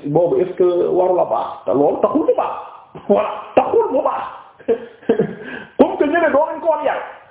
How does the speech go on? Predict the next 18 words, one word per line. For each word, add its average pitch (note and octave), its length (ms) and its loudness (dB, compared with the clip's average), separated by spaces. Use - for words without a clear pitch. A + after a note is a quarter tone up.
Alxuraan D4+ 460 0
xaraamal C4 420 0
ko - 60 -2
mais D3+ 200 0
xamoon G3+ 220 0
nañ G#3 180 -2
xinziir B3+ 300 0
lu - 120 4
tax C4+ 180 0
Alxuraan A3 380 -2
di F#3+ 80 2
leen G3 120 0
wax F#3+ 140 0
kàddu G3+ 260 0
yoo F#3 220 2
xamante E3+ 360 -4
ne C#3+ 100 0
nii D#3+ 200 -2